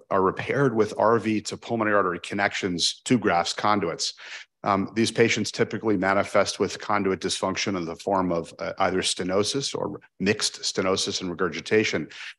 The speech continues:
They represent about fifteen percent of patients are managed with balloon expandable transcatheter pulmonary valve technology. The brief case to show a patient who has complex conduit obstruction with both involvement of the distal conduit and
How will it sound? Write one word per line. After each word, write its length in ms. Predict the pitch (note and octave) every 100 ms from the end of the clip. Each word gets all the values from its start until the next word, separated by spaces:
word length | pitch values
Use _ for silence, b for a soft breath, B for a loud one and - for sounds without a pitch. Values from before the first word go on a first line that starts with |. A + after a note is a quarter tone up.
| -
They 120 | B2
represent 520 | B2+ A#2 A#2+ G2 A2
about 240 | G#2 G2 -
fifteen 360 | G#2 - G#2
percent 320 | F#2+ F#2+ G#2 F#2+
of 60 |
patients 460 | - B2 - G#2 -
are 120 | F#2
managed 480 | F2+ F#2 G2 F#2+ -
with 180 | F#2+ -
balloon 320 | F#2+ G#2+ A2+
expandable 680 | - - F#2 F#2 E2+ F2+ E2+
transcatheter 760 | - E2 - E2+ D#2+ E2+ D#2+
pulmonary 300 | - F#2+ E2
valve 240 | D2+ D#2 -
technology. 640 | E2+ E2 F#2 E2+ E2+ D2+ - _ _ _ _ _ _ _ B B B -
The 80 |
brief 280 | A#2 A#2 A2+
case 300 | - A2+ G#2+
to 80 | -
show 220 | G2 A2+ G2+
a 40 |
patient 340 | - G#2+ -
who 60 | G2
has 120 | F2
complex 580 | - G#2+ F2+ - C3+ -
conduit 420 | - G#2 F#2+ F#2
obstruction 580 | F2 - G2 - G2 F2
with 180 | F2 -
both 280 | F#2 F2 - B B B
involvement 600 | G2+ A2 G#2+ A2 A2+ G#2
of 120 | F2+
the 80 | F2
distal 380 | - G#2+ -
conduit 600 | G#2 - G2+ G2+ G2+ G2+ - -
and 260 | E2+ E2+